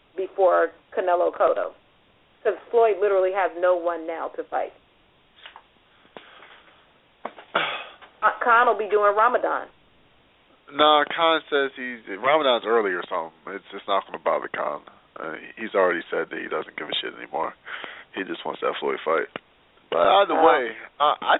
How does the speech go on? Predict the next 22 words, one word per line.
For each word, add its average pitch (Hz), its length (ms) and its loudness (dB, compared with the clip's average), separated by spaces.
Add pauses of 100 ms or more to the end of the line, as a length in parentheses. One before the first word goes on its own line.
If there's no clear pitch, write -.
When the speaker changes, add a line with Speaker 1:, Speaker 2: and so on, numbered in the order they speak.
Speaker 2:
think 135 200 -10 (120)
Cotto 139 400 -2
might 98 280 -8
be, 98 160 -14 (340)
uh, 95 340 -2
a 95 40 -8 (120)
big 110 260 -8
factor 107 380 -4
here, 87 320 -8
'cause - 220 -10
I - 60 -2
don't 143 240 2
think 147 160 -8
he 139 100 -6
wants 147 240 2
to 123 60 -14
fight 85 200 -4
on 80 140 -8
Mexican 80 340 -10
Independence 85 460 -12
Day 87 120 -10
weekend. 78 380 -10